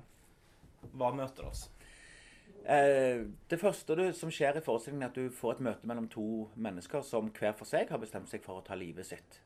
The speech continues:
Speaker 1: Mm.
Speaker 2: Eh, og tilfeldighetene rår. Eh, de møtes og velger samme tid og samme sted. Eh, så i det øyeblikket den ene skal til å henge seg, og den andre skal til å skyte seg,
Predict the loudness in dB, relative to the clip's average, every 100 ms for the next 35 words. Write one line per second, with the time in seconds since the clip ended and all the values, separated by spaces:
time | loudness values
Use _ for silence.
0 | -8 -4 0 2 2 0 -4 -10 -16 _
1 | _ _ -20 -16 -14 -12 -8 -4 -2 0
2 | 0 -2 -4 -2 -2 -6 _ -20 -14 2
3 | 6 6 4 -8 -12 -4 -2 -2 -2 -4
4 | -4 -4 -4 -4 -6 -6 -8 -10 -8 -4
5 | 0 0 0 -6 -6 -8 -6 -4 -4 -6
6 | -8 -8 -14 -8 -8 -6 -6 -8 _ _
7 | _ -20 -20 -20 -20 _ _ -4 0 4
8 | 4 4 4 2 0 -2 2 4 4 2
9 | -4 -2 -2 -2 -6 -8 -8 -6 -6 -6
10 | -8 -8 -6 -6 -6 -8 -8 -10 -6 -6
11 | -8 -10 -6 -2 0 2 0